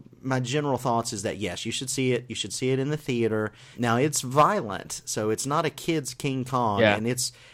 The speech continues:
Speaker 1: it's violent in, like, unexpectedly
Speaker 2: <laughs>
Speaker 1: <laughs> gruesome ways, which is cool, which is really good, uh, and interesting, but it is definitely, it earns that P G thirteen.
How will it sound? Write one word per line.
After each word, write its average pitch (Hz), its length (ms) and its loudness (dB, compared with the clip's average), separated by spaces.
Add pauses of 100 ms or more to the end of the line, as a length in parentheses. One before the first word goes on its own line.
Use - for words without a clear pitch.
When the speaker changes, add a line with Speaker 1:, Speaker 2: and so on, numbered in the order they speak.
(120)
Speaker 1:
it's 123 160 -2
violent 117 380 0
in, 98 180 -4
like, 98 280 -4
unexpectedly 117 1080 -2 (260)
Speaker 2:
<laughs> - 260 -16
Speaker 1:
<laughs> 113 260 2
gruesome 127 420 0
ways, 120 280 0
which 127 160 -4
is 127 120 -6
cool, 208 340 2
which 95 160 0
is 110 100 -4
really 165 220 2
good, 113 420 2 (420)
uh, 117 200 2
and 113 160 -2
interesting, 120 720 -2
but 113 320 0
it 131 160 0
is 123 160 -2
definitely, 120 460 0
it 120 120 -2
earns 120 280 -2
that 107 140 -2
P 120 120 -4
G 110 140 -6
thirteen. 107 760 -4